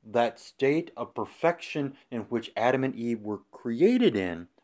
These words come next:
but lost in the fall. If human nature is so strong that it is able on its own to love God above all things, as the scholastics confidently affirm,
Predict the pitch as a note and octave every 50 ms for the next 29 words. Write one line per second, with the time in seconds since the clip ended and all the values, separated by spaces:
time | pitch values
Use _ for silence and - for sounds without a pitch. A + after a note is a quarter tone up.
0 | _ _ A2 A2 A2 - - B2+ A#2 C#3 F3 G3 G#3+ G#3+ F#3+ C3 G#2 - - -
1 | - _ _ _ _ _ _ _ _ - A2+ G#2 F#2+ G2 - - - - G1+ -
2 | - _ _ _ _ _ _ _ _ _ _ _ _ _ _ _ _ _ _ _
3 | _ _ _ _ _ _ _ - - - - _ A#2+ B2 A#2+ - - G#3+ B3 C#4
4 | A3 F#3+ F3 E3+ - D3 B2+ - D#3+ F3 F#3+ - - B2 A#2 A#2 A2 A#2+ A2 A#2+
5 | A#2+ A#2 A#2+ A2+ - B2+ C#3 D3+ - E3+ - - C3 C3 C3+ C3 - - - B2+
6 | C#3 D3+ E3+ E3+ E3 C#3 B2 A#2 G#2 - A#2 A2+ B2 A#2+ A#2+ A2 A2+ G#2 G#2+ A#2
7 | D3+ - - G#2+ F2+ F2 G2+ - - - A2 G#2 G#2+ A#2 A2+ - - A2+ G#2 G#2+
8 | A2 A#2+ A#2+ - - - - - - A2+ A2 B2 B2+ - E3 - D3+ D#3+ F3 F3
9 | - _ G2+ F2+ F2+ G2 G2